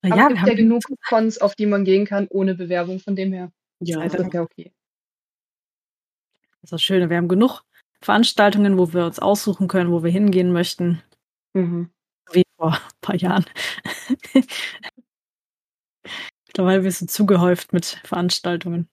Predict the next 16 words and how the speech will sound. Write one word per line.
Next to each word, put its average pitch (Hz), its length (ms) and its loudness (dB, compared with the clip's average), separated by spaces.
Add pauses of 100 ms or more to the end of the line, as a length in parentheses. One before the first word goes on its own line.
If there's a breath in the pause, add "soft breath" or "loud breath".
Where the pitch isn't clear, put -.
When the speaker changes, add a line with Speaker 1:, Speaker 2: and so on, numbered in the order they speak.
Speaker 1:
Das 190 100 -8
ist 175 160 -6
auch 180 120 -8
ganz 175 200 -4
schön. 170 280 -4 (240)
Manchmal 233 240 4
sehr 185 100 4 (100)
Speaker 2:
Ja. 202 120 2
Speaker 1:
stressig, 330 320 4
wenn 233 120 4
du 208 60 4 (140)
mehrere 202 300 4
Sachen 180 260 -2
mitnehmen 233 380 2
möchtest. 240 420 -2 (1040 soft breath)
Aber 175 380 -4